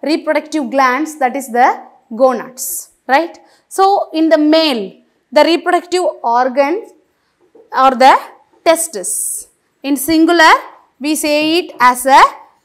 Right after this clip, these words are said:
testis. But when we mention, when we refer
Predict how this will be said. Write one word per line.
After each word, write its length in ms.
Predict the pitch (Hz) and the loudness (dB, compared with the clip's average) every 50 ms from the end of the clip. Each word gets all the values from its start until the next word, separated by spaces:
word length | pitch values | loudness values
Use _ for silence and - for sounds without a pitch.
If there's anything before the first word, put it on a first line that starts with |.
| _ _ | _ _
testis. 720 | 285 285 285 285 - - 277 277 370 453 - - - - _ _ _ _ _ _ _ _ _ _ _ _ _ - 80 _ _ _ _ _ _ _ _ - _ _ _ _ _ _ _ _ _ _ | 0 0 0 0 -2 0 0 0 0 0 -4 -8 -12 -14 _ _ _ _ _ _ _ _ _ _ _ _ _ -20 -20 _ _ _ _ _ _ _ _ -20 _ _ _ _ _ _ _ _ _ _
But 360 | 247 302 311 392 392 - - | 4 4 4 4 2 -4 -4
when 200 | 269 302 311 311 | -2 -2 0 0
we 140 | 320 330 320 | -2 -4 -4
mention, 720 | 302 294 285 302 311 302 349 349 339 349 349 349 349 - | -4 -4 -2 -4 -6 -4 -4 -4 -2 -2 -4 -8 -10 0
when 180 | - 269 294 302 | 0 2 2 4
we 80 | 311 302 | 4 4
refer 400 | 277 277 285 294 320 349 359 | 4 4 2 2 4 4 4